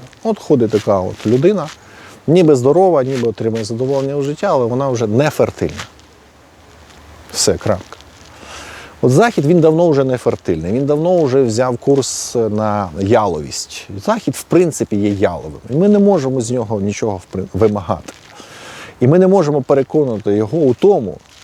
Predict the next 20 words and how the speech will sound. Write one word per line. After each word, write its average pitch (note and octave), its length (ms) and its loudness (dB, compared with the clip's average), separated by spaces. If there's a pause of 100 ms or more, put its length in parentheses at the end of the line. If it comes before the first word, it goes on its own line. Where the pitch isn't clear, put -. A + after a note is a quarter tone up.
(280)
і G#2+ 60 -6
це D#3 100 0
не F3 80 2
буде F3 200 6
для B2+ 140 2
нього B2+ 280 0
аргументом, A#2+ 680 -2 (720)
що - 300 2
ви B2 380 6
втратите B2 420 -2
фертильність. - 540 -6
Він D#3+ 80 0
давно F#3 320 4
вже G#2+ 120 2
не G#2 120 0
фертильний, D#2 600 -4
він A#2+ 100 -2
давно C#3+ 380 0
вже G#2+ 280 4 (160)
яловий. F#2+ 560 -2